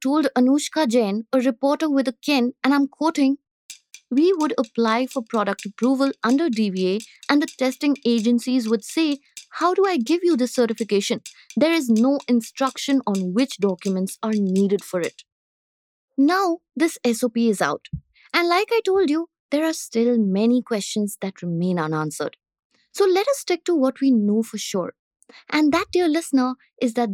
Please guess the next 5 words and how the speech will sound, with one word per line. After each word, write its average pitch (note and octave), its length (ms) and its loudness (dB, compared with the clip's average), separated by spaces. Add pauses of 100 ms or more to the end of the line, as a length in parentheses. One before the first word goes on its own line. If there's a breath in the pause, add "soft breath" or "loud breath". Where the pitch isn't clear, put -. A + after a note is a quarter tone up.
these C#4+ 280 0
auto C#4 220 0
companies G#3+ 640 -2 (260 soft breath)
already G#3+ 720 0 (140)
have F3+ 300 -2